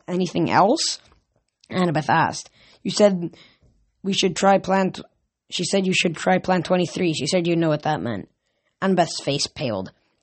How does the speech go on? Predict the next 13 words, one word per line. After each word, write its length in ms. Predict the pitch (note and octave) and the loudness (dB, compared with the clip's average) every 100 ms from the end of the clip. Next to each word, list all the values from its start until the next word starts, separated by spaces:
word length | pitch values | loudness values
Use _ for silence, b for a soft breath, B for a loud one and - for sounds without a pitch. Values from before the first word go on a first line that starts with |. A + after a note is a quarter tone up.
| - | 4
Obviously, 540 | A#3+ G#3 G3 - F3 | 4 4 -2 -4 -6
she 140 | E3 E3+ | -6 -4
knew 80 | F3 | -4
what 120 | D#3+ | -4
it 60 | |
meant, 320 | G2 A#2+ G#2 - _ | -6 -8 -8 -14 _
and 180 | F3 E3 | -4 -2
she 100 | F3+ | -2
didn't 440 | E3 D3+ A3 F#3+ | -2 4 6 6
like 260 | B2+ D3 - | 2 -2 -4
it. 160 | C3+ - _ _ _ _ D#3 E3+ | -8 -10 _ _ _ _ -18 -2
"Go 220 | G#3 F#3 | 2 4
on." 260 | E3 E3 | 4 0